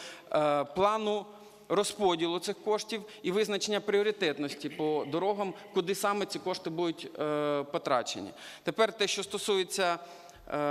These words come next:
к-, третьої найбільшої проблеми, яка є на округах, я вас інформую, сьогодні це безробіття.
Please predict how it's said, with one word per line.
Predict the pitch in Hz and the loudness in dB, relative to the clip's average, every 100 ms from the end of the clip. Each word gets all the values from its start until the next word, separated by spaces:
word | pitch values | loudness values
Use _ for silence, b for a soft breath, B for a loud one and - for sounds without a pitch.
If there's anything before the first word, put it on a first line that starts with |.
| 147 147 143 143 139 139 139 135 78 76 - - - - - _ | 2 2 2 0 0 0 0 -2 -4 -8 -10 -14 -16 -20 -20 _
к-, | - - - _ _ - - - - - b b b b b - - | -14 -14 -14 _ _ -20 -20 -20 -20 -20 b b b b b -20 -6
третьої | - 196 175 156 | 2 2 2 -2
найбільшої | 156 151 151 - 143 | -2 -2 -4 -4 -4
проблеми, | 165 156 151 139 135 | -4 -2 0 0 0
яка | 151 156 | 0 0
є | 151 156 | 0 0
на | 170 | 0
округах, | 175 196 233 240 - | -2 -2 0 -2 -2
я | 196 | -2
вас | 196 180 | -2 -2
інформую, | 175 165 151 151 | -6 -2 -2 0
сьогодні | 196 196 165 | 0 0 -2
це | 190 | -2
безробіття. | 151 196 175 147 117 - | 0 -2 0 -4 -4 -8